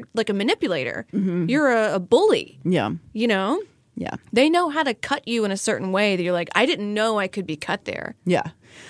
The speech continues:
Speaker 2: Well, you're also, like, you're a very welcoming person. You're very, like, in a positive way, like, a very accepting person.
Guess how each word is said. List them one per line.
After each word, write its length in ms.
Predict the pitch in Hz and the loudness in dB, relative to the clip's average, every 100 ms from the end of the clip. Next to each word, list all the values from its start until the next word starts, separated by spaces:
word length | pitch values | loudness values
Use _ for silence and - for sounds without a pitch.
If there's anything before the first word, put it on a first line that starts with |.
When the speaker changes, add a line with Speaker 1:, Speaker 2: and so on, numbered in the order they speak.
| - | -2
Speaker 2:
Well, 100 | 294 | 4
you're 140 | 349 466 | 6 6
also, 340 | 466 453 403 | 4 4 2
like, 320 | - 262 - - | 4 4 4 0
you're 160 | 254 | 2
a 20 | 247 | 2
very 300 | 269 294 294 | 4 4 4
welcoming 500 | 196 214 226 226 185 | 6 4 2 0 0
person. 500 | - 196 - 180 156 | 0 0 0 0 0
You're 140 | 175 | 0
very, 400 | 180 196 190 185 | 0 2 4 4
like, 460 | 175 156 143 - - | 4 2 0 -8 -4
in 120 | 196 | 0
a 100 | 190 180 - | 0 -2 -2
positive 520 | 208 262 254 196 170 | 2 2 2 -2 0
way, 280 | 165 156 147 | 2 4 2
like, 200 | 156 151 | 0 -2
a 40 | |
very 500 | 156 165 165 160 156 | 0 0 2 2 0
accepting 720 | 151 - - 220 - 175 151 | -2 -4 -4 -4 -2 -2 -2
person. 580 | - 131 - 151 131 | -6 -8 -6 -6 -6